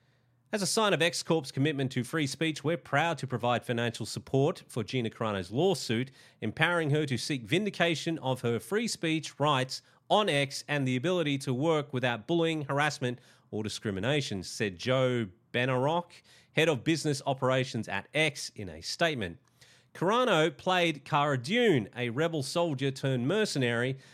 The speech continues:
for the first two seasons of The Mandalorian, which streams on Disney Plus, but she came under immediate criticism when she shared a post from a different Instagram account in February of twenty twenty-one. And here's what this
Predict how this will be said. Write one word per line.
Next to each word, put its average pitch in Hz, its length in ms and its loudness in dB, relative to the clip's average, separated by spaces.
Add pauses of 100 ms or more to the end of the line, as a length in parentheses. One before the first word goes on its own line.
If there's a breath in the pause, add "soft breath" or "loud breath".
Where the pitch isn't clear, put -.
(160 loud breath)
for 127 120 -4
the 120 60 -4
first 170 380 0
two 147 160 0
seasons 131 420 -2
of 117 80 0
The 113 80 -2
Mandalorian, 117 720 2
which 110 140 -4
streams 110 300 -4
on 101 80 -4
Disney 85 280 -10
Plus, 175 400 0
but 139 260 -2
she 131 140 -6
came 131 440 0
under 135 680 0
immediate 143 500 0
criticism 131 640 0 (340 loud breath)
when 123 120 -2
she - 120 -4
shared 180 300 -2
a 156 40 0
post 170 380 0
from 127 180 -2
a 123 100 0 (260)
different 147 580 0 (140)
Instagram 139 560 0
account 127 480 -2
in 120 160 -4
February 120 560 0
of 113 80 -6
twenty 107 280 -4
twenty-one. 104 640 0 (600 soft breath)
And 104 100 -4
here's 170 240 2
what 151 140 -4
this 135 320 -4